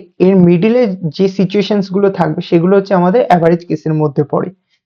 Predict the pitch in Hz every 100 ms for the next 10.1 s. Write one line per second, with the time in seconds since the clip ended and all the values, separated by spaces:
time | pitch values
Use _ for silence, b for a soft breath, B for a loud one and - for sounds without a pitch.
0 | _ _ - 226 247 247 214 233 226 220
1 | 226 226 196 190 196 - 170 165 175 175
2 | 202 196 233 226 - 233 208 196 185 202
3 | 208 214 240 175 170 175 208 208 202 180
4 | 170 196 185 175 220 226 226 240 247 240
5 | 233 226 214 208 190 196 190 175 180 185
6 | 226 208 196 202 165 156 151 - _ _
7 | _ _ _ _ 220 - 202 226 220 233
8 | 247 190 196 214 185 185 220 175 180 185
9 | 202 196 196 190 190 185 190 226 196 220